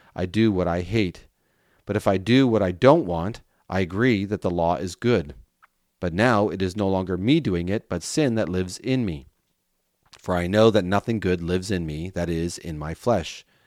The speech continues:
For I want to do the good, but I cannot do it. For I do not wa-, for I do not do the good I want, but I do the very evil I do not want. Now, if I do what I do not want, it is no longer me doing it, but sin that lives in me.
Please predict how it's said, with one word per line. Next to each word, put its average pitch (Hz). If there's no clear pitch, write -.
For 98
I 92
want 113
to 123
do 87
the 80
good, 80
but 87
I 87
cannot 90
do 110
it. 71
For -
I 85
do 110
not 107
wa-, 82
for -
I 90
do 117
not 95
do 160
the 131
good 85
I 80
want, 82
but 87
I 85
do 110
the 98
very 95
evil 95
I 95
do 135
not 85
want. 73
Now, 95
if 101
I 95
do 123
what 87
I 85
do 104
not 87
want, 101
it 92
is 95
no 107
longer 92
me 117
doing 92
it, 90
but 87
sin 98
that 98
lives 87
in 123
me. 76